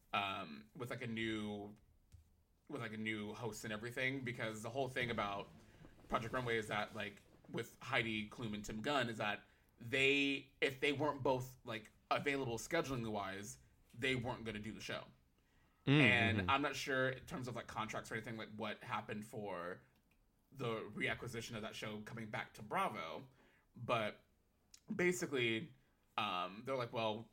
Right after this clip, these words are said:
Speaker 1: we're not doing it." So there's, like, a whole new slew of judges. Um,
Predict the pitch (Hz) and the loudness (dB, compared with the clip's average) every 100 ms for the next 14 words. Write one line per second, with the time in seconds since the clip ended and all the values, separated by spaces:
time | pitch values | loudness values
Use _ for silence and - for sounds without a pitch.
0 | - 143 135 107 139 113 85 82 - - | -8 -2 0 0 -2 -4 -4 -6 -6 -4
1 | - 110 107 107 104 117 113 120 110 127 | 2 4 4 0 0 0 0 -2 -2 2
2 | 123 123 120 117 - 120 117 123 123 113 | 2 2 0 -2 -2 -2 -2 0 0 0
3 | 120 113 113 113 107 - 117 104 92 87 | 0 2 2 0 -4 -2 0 0 0 -4